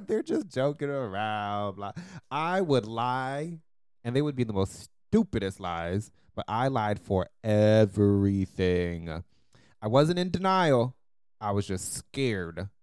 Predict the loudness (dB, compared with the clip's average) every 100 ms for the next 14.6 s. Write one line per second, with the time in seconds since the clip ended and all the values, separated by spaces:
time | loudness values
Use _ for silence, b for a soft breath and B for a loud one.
0 | _ _ _ -6 -6 -10 -10 -10 -10 -14
1 | -18 -16 -14 -10 -10 -10 -10 -10 -10 -10
2 | -10 b b b 2 2 6 8 8 6
3 | 0 -14 -20 _ -20 _ -6 -4 -2 -2
4 | -2 -4 -4 -4 -4 -6 -10 -14 -14 -10
5 | -8 -6 -6 -4 -2 0 0 -2 -4 -8
6 | -8 -12 -10 -8 -8 -8 -8 -8 -6 -8
7 | -8 -8 -8 B B _ -6 -4 0 2
8 | 2 0 b -14 -4 0 2 2 0 -4
9 | -6 -6 -8 -8 -10 -14 _ _ _ _
10 | _ -12 -10 -4 -2 -2 -4 -12 _ -10
11 | -10 -8 -10 -10 -12 -12 -10 -12 _ _
12 | _ _ -4 -2 -2 -4 -8 _ -8 -4
13 | -4 -2 -4 -4 -12 -8 -6 -6 -10 -10
14 | -12 -12 -12 -12 -14